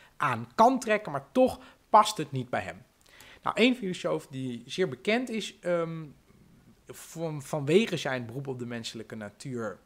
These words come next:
op deze manier, is Aristoteles. Want Aristoteles zegt, belangrijke onderdelen van de menselijke natuur zijn redelijkheid en sociaal zijn.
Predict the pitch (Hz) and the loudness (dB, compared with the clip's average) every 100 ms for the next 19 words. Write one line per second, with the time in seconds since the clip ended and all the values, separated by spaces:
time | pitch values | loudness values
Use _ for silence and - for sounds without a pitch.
0 | _ - 117 127 127 104 101 110 160 240 | _ -16 -4 -2 -2 -6 -6 0 4 4
1 | 302 - - - - 202 196 120 135 - | 4 -2 -18 -20 -2 2 2 2 0 8
2 | 214 - 98 90 - 120 127 143 160 208 | 10 8 4 -10 -10 -8 -6 -2 4 4
3 | 214 139 - 123 120 123 147 214 170 117 | 4 0 -2 -6 -2 6 8 8 4 0
4 | - 175 208 131 110 101 - 196 202 135 | -2 -2 -2 -2 -6 -8 0 4 4 2
5 | 117 - 98 - 90 - 208 262 269 - | -4 -8 -12 -12 -12 -2 2 2 0 -8
6 | - - 160 196 180 147 147 139 131 95 | -14 0 4 4 2 0 -2 -4 -6 -8
7 | 101 110 - 135 269 262 175 95 107 180 | -10 -12 -8 2 6 8 6 0 -8 -8